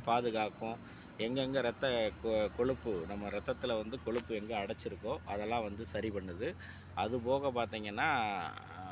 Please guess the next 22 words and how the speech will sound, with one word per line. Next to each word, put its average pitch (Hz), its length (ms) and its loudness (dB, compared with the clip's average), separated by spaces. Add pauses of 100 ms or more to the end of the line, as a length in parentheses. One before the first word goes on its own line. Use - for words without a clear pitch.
(380)
எந்த 160 440 2
பொருள்ல 160 380 2
வேணுமாலும் 131 340 2
நம்ம 120 200 -2
இதை 104 140 0
ஒரு 104 140 0
ரெண்டு 107 180 -4
சொட்டு, 120 260 -4
மூணு 107 220 -6
சொட்டு 110 240 -4
விட்டோம்னா, 104 360 -4
அதோட 104 280 -2
நச்சுத்தன்மையை 110 760 -4
நீக்கிட்டு 127 340 -4
நல்லதை 151 460 2
மட்டும் 135 300 -2
நம்மளுக்கு 104 400 -4
கொடுக்கக்கூடிய 110 680 -4
ஒரு 92 220 -4
நல்ல 123 420 2
ஒரு, 85 480 -4 (580)
அ, 92 40 -2